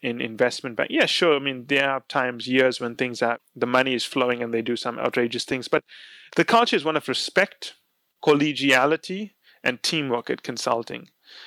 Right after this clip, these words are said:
In banking, it is different. The attitude and culture and the way you carried yourself in banking was good for banking, but is not good for consulting. And we can see it in the way you interact. So either you fix the arrogance at the root level,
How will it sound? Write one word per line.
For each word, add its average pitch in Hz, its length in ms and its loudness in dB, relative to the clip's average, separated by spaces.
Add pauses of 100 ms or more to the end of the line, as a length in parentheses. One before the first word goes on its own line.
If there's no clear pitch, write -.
(200)
In 131 140 -4
banking, 170 420 4
it 123 80 -2
is 117 120 -2
different. 117 520 -6 (320)
The - 240 -2
attitude 175 600 0
and 127 200 -4
culture 147 680 0 (440)
and 135 280 0
the 131 80 4
way 135 220 4
you 160 180 0
carried 139 320 2
yourself 123 400 0
in 117 140 -10
banking 123 560 -2 (600)
was 127 260 0
good 170 220 2
for - 140 0
banking, 123 400 2
but 113 140 2
is 110 100 -6
not 123 300 -2
good 117 180 -4
for 127 100 -8
consulting. 123 540 -2
And 143 80 0
we 147 80 2
can 156 160 -4
see 190 240 0
it 180 100 -4
in 147 60 -12
the 131 80 -2
way 127 160 2
you 120 120 -2
interact. 117 540 -2 (800)
So - 140 2
either 226 220 4
you 208 160 0
fix - 360 0
the 160 200 4
arrogance 139 720 0 (480)
at 147 180 2
the 147 100 6
root 160 360 0
level, 135 540 4